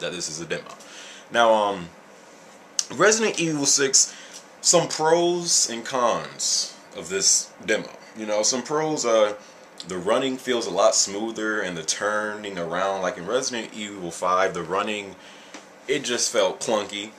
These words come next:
The turning around felt clunky. I noticed in this one it feels a lot more smoother. You know, it works the same way, the same way you ran in Resident Evil,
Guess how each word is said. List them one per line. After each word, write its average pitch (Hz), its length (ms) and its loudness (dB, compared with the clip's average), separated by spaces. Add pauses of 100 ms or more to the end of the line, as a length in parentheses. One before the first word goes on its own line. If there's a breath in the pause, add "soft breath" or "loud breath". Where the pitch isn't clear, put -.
(300)
The 90 100 -8
turning 120 600 2
around 101 480 -2
felt 101 240 0
clunky. 101 500 -6 (180 loud breath)
I 98 120 -2
noticed 117 260 0
in 92 100 -6
this 101 200 0
one 95 120 -4
it 85 60 -6
feels 104 240 -4
a 95 60 -4
lot 90 260 0
more 90 140 -6
smoother. 95 480 -2
You 90 100 -8
know, 92 160 -4
it 85 100 -4
works 101 300 -2
the 92 60 -8
same 98 320 -2
way, 92 180 -4
the 82 220 -10
same 98 260 -2
way 95 120 -8
you 92 100 -12
ran 90 400 -4
in 85 80 -8
Resident 87 300 -6
Evil, 90 200 -10